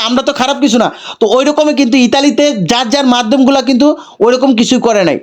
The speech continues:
ওই জায়গায় তো আইন আছে, আইন ছাড়া তো কোনো কিছু চলে না। তারা কি দাঁড়াইলে কি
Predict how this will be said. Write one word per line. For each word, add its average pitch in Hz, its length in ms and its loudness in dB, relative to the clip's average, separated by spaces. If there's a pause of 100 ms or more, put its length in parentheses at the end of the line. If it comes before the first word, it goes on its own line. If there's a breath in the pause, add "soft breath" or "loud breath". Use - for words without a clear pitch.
(560 soft breath)
ওই 240 120 2
জায়গায় 294 280 0
তো 311 40 2 (160)
আইন 277 240 0
আছে, 240 200 0 (500 soft breath)
আইন 254 160 -2
ছাড়া 277 220 2
তো 294 120 2
কোনো 277 160 2
কিছু 247 140 2 (120)
চলে 262 240 0
না। 170 80 0 (400 soft breath)
তারা 214 200 -2
কি 285 60 0 (120)
দাঁড়াইলে 269 360 0
কি 285 60 2